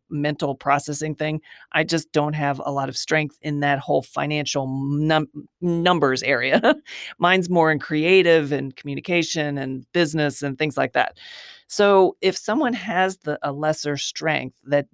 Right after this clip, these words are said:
is perhaps negatively impacting their business, or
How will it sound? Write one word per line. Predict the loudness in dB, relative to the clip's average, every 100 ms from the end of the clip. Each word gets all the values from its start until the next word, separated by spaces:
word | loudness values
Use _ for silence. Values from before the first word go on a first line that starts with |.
| _
is | 4 6 4 0 -6 _ _ _
perhaps | -2 2 0 0
negatively | -2 0 2 0 0 0 -2
impacting | -2 -6 -6 -8 -8 -8
their | -8
business, | -6 -8 -6 -8 -6
or | -2 2 6 6 6